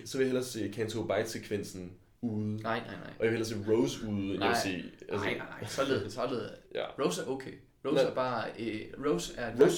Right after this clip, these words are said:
Speaker 2: værktøj.
Speaker 1: skulle have været noget andet.
Speaker 2: Rose er et værktøj mere end en karakter, og det er ærgerligt.
Speaker 1: Ja.
Speaker 2: Så, altså sådan, men
Speaker 1: Men
Speaker 2: Ro-, Rose er okay. Og,
Speaker 1: Men der var
Speaker 2: og,
Speaker 1: ikke, der var
Speaker 2: og,
Speaker 1: ikke plads
Speaker 2: og,
Speaker 1: til, der var ikke, der var ikke tid
Speaker 2: og
Speaker 1: til at
Speaker 2: generelt
Speaker 1: flesh out en karakter
Speaker 2: Nej.
Speaker 1: i, i, i stedet for det værktøj, hun var.
Speaker 2: Nej.
Speaker 1: Så det værktøj skulle have været noget andet.
Speaker 2: Ja.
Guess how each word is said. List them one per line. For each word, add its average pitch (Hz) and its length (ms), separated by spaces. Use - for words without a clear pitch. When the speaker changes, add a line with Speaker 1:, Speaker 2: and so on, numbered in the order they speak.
Speaker 2:
værktøj. 131 100
Speaker 1:
skulle 127 160
have 113 140
været 101 160
noget 92 200
andet. 90 200
Speaker 2:
Rose 170 240
er 123 60
et 117 60
værktøj 131 320
mere 123 220
end 113 80
en 104 100
karakter, 104 340
og 113 80
det 117 160
er - 40
ærgerligt. - 360
Speaker 1:
Ja. 104 120
Speaker 2:
Så, - 140
altså 113 340
sådan, - 220
men 113 140
Speaker 1:
Men 120 80
Speaker 2:
Ro-, - 300
Rose 160 180
er - 80
okay. 123 320
Og, 113 160
Speaker 1:
Men 135 100
der 147 60
var 170 60
Speaker 2:
og, - 40
Speaker 1:
ikke, - 100
der 131 60
var 131 120
Speaker 2:
og, - 60
Speaker 1:
ikke - 80
plads 151 220
Speaker 2:
og, - 60
Speaker 1:
til, 127 220
der 123 60
var 127 60
ikke, - 140
der - 80
var 135 60
ikke - 140
tid 160 180
Speaker 2:
og - 60
Speaker 1:
til 123 100
at 123 140
Speaker 2:
generelt 110 160
Speaker 1:
flesh 123 260
out 120 140
en 123 80
karakter 107 500
Speaker 2:
Nej. - 140
Speaker 1:
i, 123 60
i, 117 400
i 123 80
stedet 127 340
for 104 80
det 98 140
værktøj, 95 360
hun 92 200
var. 98 280
Speaker 2:
Nej. 85 100
Speaker 1:
Så - 100
det 107 80
værktøj 110 280
skulle 101 240
have 90 80
været 87 180
noget - 20
andet. 92 100
Speaker 2:
Ja. 92 80